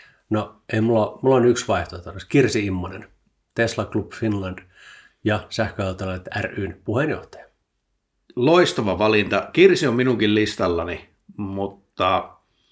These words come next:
Speaker 2: ää, mulla on tähän kolme, kolme nimeä. Mä heitän kolmanneksi,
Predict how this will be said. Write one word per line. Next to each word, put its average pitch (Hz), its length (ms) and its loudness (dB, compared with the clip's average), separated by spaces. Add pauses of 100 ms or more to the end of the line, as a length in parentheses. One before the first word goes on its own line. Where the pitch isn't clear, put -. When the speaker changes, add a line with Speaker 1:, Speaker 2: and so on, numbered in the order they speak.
(600)
Speaker 2:
ää, 98 520 -2 (160)
mulla 120 320 2
on 95 80 -2
tähän 95 320 -4
kolme, 147 560 2 (480)
kolme 143 340 2
nimeä. 113 440 2
Mä 120 120 0
heitän 127 300 0
kolmanneksi, 113 880 0